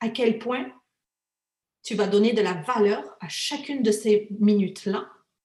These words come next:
la valeur que tu as envie d'être. Et c'est souvent ce sujet actuellement que je travaille, euh, avec mes coachés parce que je suis comme, « Oh mon Dieu, mais quelle est la valeur ? » Tu sais,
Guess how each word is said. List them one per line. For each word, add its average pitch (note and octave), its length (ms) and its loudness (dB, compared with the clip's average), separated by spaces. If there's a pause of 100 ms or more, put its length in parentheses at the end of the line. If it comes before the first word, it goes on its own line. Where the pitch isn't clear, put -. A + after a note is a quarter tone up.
(140)
la G3+ 160 0
valeur G3 560 -2
que G#3+ 80 -2
tu G3 160 -4
as - 20 -6
envie F#3 380 -8
d'être. E3+ 520 -10 (200)
Et G3 40 -18
c'est G#3+ 140 -8
souvent G#3+ 580 -4
ce G#3 140 -8
sujet G3+ 480 -4
actuellement F#3+ 640 -6
que G#3+ 100 -8
je - 80 -10
travaille, G3 560 -6 (440)
euh, F#3 200 -4
avec G3+ 240 0
mes G3+ 160 0
coachés A3 320 -4
parce - 240 -6
que C4 100 -2
je B3+ 80 -4
suis - 140 -10
comme, « A#3+ 320 -6
Oh C4 160 -2
mon A3 140 -2
Dieu, A#3+ 180 -4
mais - 220 -8 (100)
quelle A#3+ 220 -2
est B3 80 -2
la B3+ 260 -2
valeur ? » A3+ 400 2
Tu C#4+ 100 -6
sais, C#4+ 160 -6